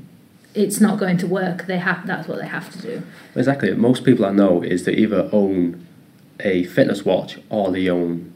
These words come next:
Speaker 1: the iWatch.
Speaker 2: Mm.
Speaker 1: I mean, th-, they're the only two peop-, things I see people see. Like, the Fitbits are very popular, for example. I'm wearing one now,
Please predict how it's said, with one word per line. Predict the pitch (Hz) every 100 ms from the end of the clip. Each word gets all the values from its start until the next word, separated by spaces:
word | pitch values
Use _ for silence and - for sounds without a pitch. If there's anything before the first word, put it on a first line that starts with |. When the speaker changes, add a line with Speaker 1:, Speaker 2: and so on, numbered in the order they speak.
| -
Speaker 1:
the | 90
iWatch. | 87 90 - - - - -
Speaker 2:
Mm. | 202 -
Speaker 1:
I | 98
mean, | 92 87 - -
th-, | - -
they're | 104
the | -
only | 107 98
two | 98 104 98
peop-, | 98 98 -
things | 90 87
I | -
see | - - -
people | - - -
see. | - - - - - -
Like, | 98
the | -
Fitbits | - - - - -
are |
very | - -
popular, | - - - -
for | -
example. | 92 90 87 85 90
I'm | 101 117
wearing | 87 85 85
one | 87
now, | 90 85